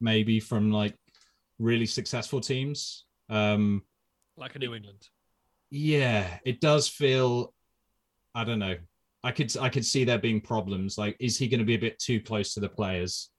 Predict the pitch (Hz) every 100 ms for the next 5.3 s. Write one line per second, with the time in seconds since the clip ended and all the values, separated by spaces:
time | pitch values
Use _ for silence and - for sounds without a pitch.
0 | _ _ _ - 101 95 104 98 95 92
1 | - 101 101 92 92 98 87 104 95 -
2 | 98 - - 104 92 95 90 - - _
3 | _ _ _ _ _ _ _ _ _ -
4 | 113 101 107 117 117 110 110 - 110 107
5 | 104 101 -